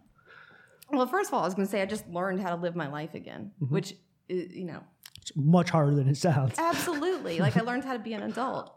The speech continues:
Speaker 1: In,
Speaker 2: Mm-hmm.
Speaker 1: you know, so, like, self-congratulatory about things that I should have been doing for years and years. Um, but, uh, you know, it's actually towards, it's actually towards the end of my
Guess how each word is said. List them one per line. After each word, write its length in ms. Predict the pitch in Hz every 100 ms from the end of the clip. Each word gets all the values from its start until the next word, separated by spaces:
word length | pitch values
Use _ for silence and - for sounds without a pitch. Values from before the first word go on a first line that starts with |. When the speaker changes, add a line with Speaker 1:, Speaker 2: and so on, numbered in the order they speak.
| -
Speaker 1:
In, 160 | 226 147
Speaker 2:
Mm-hmm. 160 | -
Speaker 1:
you 120 | 233
know, 200 | 220 175
so, 340 | 175 - 269 277
like, 180 | 240 -
self-congratulatory 1160 | - 196 202 208 180 175 185 180 175 156 151 160
about 480 | 160 147 143 - - -
things 320 | 175 175 175 175
that 300 | 139 - _ _ _ -
I 100 | 180
should 180 | 170 175
have 60 | 170
been 120 | 160
doing 240 | 170 -
for 80 | 175
years 340 | - - 175 180
and 120 | 170
years. 320 | - - 196 -
Um, 420 | 185 180 170 185 - _ _ _ _ _ _ - -
but, 380 | 202 185 170 - _ _ _ _ _ - _
uh, 400 | 196 196 190 185 185 - - - -
you 80 | -
know, 80 | 190
it's 100 | 170
actually 340 | - 185 -
towards, 360 | 175 - 165 - _ _ _ _ _ _ _ _ _
it's 100 | _
actually 240 | 208 240 190
towards 240 | - 160
the 80 | 165
end 80 | 160
of 60 | 160
my 220 | -